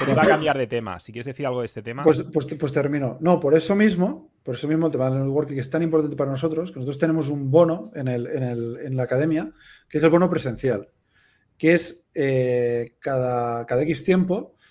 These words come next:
Speaker 2: vamos a hacer una mega, una mega reunión de unos quinientos a mil quinientos alumnos, ¿vale? En Madrid, donde haremos un fin de semana entero con ponencias, con formación y donde nos conoceremos todo el equipo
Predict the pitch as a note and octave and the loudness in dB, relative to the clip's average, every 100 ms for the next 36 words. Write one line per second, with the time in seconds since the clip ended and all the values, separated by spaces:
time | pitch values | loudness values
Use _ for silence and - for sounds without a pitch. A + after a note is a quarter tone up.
0 | _ _ _ D3+ D#3+ D3+ C#3 F3 D3 C3+ | _ _ _ 0 2 2 2 2 2 -2
1 | - C3+ C3 B2+ B2+ A#2+ A#2 A2+ A2 - | -8 -4 -2 -2 -2 -2 -2 -4 -6 -6
2 | C3 B2 B2 A#2+ A#2 C3+ D#3+ C#3+ G2 - | -6 -4 -4 -2 -4 -2 0 -2 -6 -14
3 | _ _ _ C#3+ B2+ A#2+ A#2 A#2 A#2+ A#2+ | _ _ _ -6 0 2 2 0 -4 -8
4 | A2+ - C#3 E3 E3+ D#3+ D#3+ C#3 B2+ C3+ | -10 -8 -2 0 4 8 8 8 2 0
5 | D3+ D3+ C#3 D3+ F3 F#3+ B3 - - B2 | 0 0 0 2 4 2 -2 -8 -8 0
6 | C3+ F#3 B2 A#2+ F3 A3+ - _ _ _ | 0 0 0 0 0 0 -6 _ _ _
7 | _ - D3+ D3 D3+ E3+ C#3+ D3+ C#3+ E3 | _ -6 -2 4 4 4 2 -2 0 0
8 | D#3+ E3 D#3+ D#3+ D#3 G3 B3+ - _ _ | 0 0 0 0 0 -2 -4 -10 _ _
9 | _ _ _ - D3+ C3+ C3+ C#3 G3 F#3 | _ _ _ 2 2 2 -4 0 0 0
10 | F#3 E3+ E3+ E3 - - - C3+ C3 C3 | 2 4 4 0 -6 -18 -12 -10 -8 -8
11 | A#2 - F#3 F#3 F3+ - D3+ D3+ C#3+ C3+ | -8 -2 0 0 -2 -6 -6 -4 -4 -4
12 | D#3 C#3+ E3 D#3+ B2+ - F#3+ G#3 G3 F#3+ | -4 0 0 0 -2 -2 4 4 4 0
13 | B3+ - | -2 -4